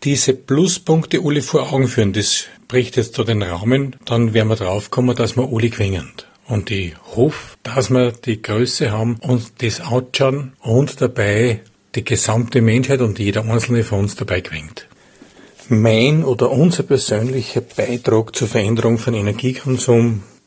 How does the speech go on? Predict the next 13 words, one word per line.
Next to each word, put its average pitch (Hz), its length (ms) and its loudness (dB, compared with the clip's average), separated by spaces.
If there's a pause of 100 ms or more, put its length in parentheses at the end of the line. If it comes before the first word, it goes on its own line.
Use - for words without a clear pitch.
(200)
besteht 104 460 -2
darin, 107 560 2
dass 92 200 2
ich 110 60 2
einfach 95 260 -2
schaue, 101 360 0
dass 107 240 0
ich 92 60 2
aus 101 120 0
der - 120 -2
fossilen 127 600 0
Ecken 120 720 0
rauskomme, 113 880 0